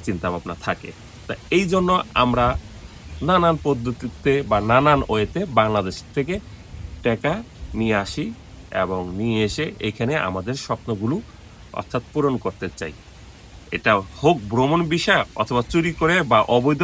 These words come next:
পথে, যেভাবেই হোক, আমরা আমেরিকায় যখন আসি, তখন এটা আমরা বাঙালি, অর্থাৎ আমাদের বাঙালির সকলেরই একটা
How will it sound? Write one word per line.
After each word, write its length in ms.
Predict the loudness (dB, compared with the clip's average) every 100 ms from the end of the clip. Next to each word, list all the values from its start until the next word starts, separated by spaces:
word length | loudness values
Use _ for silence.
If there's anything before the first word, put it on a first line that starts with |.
| 0
পথে, 220 | 0 -2 -2 -2
যেভাবেই 380 | 0 4 4 4
হোক, 160 | 2 -2 -4 -6
আমরা 180 | -2 -2 0
আমেরিকায় 420 | -2 -4 -4 -6 -6 -12 -12
যখন 200 | -10 -4 -2
আসি, 180 | -2 -4 -4 -4 -4 -6 -2
তখন 200 | 0 0 -2 -4
এটা 180 | -2 0 -2 -8 -16 -12 -4
আমরা 160 | -2 0 2
বাঙালি, 380 | 2 4 2 0 -2 -8 -8
অর্থাৎ 260 | -4 0 -2 -2 -4
আমাদের 240 | -2 -2 -4 0
বাঙালির 460 | 0 2 2 2 -2 -6
সকলেরই 580 | 0 2 4 2 4 2 -2 -14 -20 -4 -2
একটা 220 | -2 0